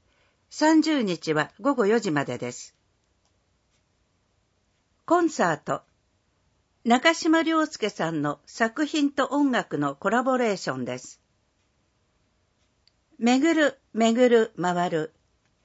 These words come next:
十一月十六日日曜日午後二時から。歌手、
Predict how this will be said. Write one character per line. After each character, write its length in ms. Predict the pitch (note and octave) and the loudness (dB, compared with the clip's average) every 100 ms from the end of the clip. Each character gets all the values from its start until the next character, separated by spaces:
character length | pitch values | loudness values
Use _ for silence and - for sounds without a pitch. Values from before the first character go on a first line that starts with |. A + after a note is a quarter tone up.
| _ _ _ _ _ _ | _ _ _ _ _ _
十 260 | F#3+ D#4 E4 | 2 4 4
一 260 | D#4+ D4+ C#4+ | 0 0 2
月 300 | C#4+ C4+ A#3+ | 2 0 -4
十 240 | B3+ C4 | 0 2
六 280 | A#3+ A#3 A3+ | 0 -2 -4
日 420 | G#3+ - G3 - | -4 -6 -6 -6
日 400 | F3+ G3+ - C4 | -6 -8 -4 -2
曜 220 | A#3+ G3 | 0 0
日 200 | C#3+ D3+ _ _ _ - | -4 -8 _ _ _ -6
午 100 | C#4+ | -2
後 140 | D4 | 0
二 160 | A3+ A3+ | 0 0
時 120 | G3 | -4
か 140 | - C#3+ | -6 -8
ら。 160 | C3+ _ _ _ _ _ _ _ _ _ - | -8 _ _ _ _ _ _ _ _ _ -2
歌 160 | D#4+ | 0
手、 260 | D#4 A#3 | 0 -6